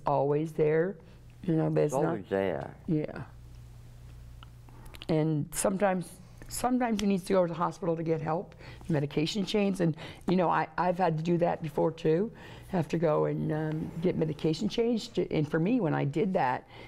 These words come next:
Speaker 1: it really, really helped me 'cause the new medication made a difference. And, um, with Ted, I think when he needs to go to the hospital, it's really hard on me.
Speaker 2: Yeah.
Speaker 1: But I know it would help him. Yeah.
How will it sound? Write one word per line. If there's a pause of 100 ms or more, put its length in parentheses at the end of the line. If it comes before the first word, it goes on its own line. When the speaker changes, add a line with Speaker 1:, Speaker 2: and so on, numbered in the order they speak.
(100)
Speaker 1:
it
really,
really
helped
me
'cause
the
new
medication
made
a
difference. (640)
And,
um, (520)
with
Ted,
I
think
when
he
needs
to
go
to
the
hospital, (640)
it's
really
hard
on
me. (720)
Speaker 2:
Yeah. (360)
Speaker 1:
But
I
know
it
would
help
him. (1080)
Yeah.